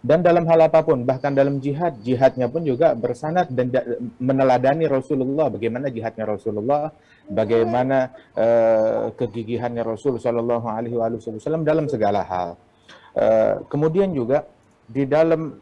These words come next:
kita perlu mem-, memiliki pikiran yang terbuka, pemahaman yang terbuka. Dikatakan oleh para ulama, Al-Imam Ahmad bin Hasan, beliau bilang, "Man dhaga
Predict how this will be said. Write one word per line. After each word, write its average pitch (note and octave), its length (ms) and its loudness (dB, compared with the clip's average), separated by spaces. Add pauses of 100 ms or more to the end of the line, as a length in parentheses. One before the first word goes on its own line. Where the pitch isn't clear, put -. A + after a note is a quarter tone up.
kita D#3 320 -4
perlu D#3 240 0
mem-, C#3 300 -6 (840)
memiliki C#3+ 480 -2
pikiran C#3 400 -4
yang B2 160 -8
terbuka, A#2 560 -8 (240)
pemahaman B2+ 480 -2
yang A#2+ 160 -4
terbuka. G#2+ 480 -4
Dikatakan A#2+ 480 -2
oleh B2 160 -2
para A#2 240 -4
ulama, A2 400 -4
Al-Imam G#2+ 320 -6
Ahmad G#2 320 -10
bin F#2+ 160 -12
Hasan, B2 320 -8
beliau G#2 240 -2
bilang, B2 240 -2 (480)
"Man B2+ 320 0
dhaga C3 400 2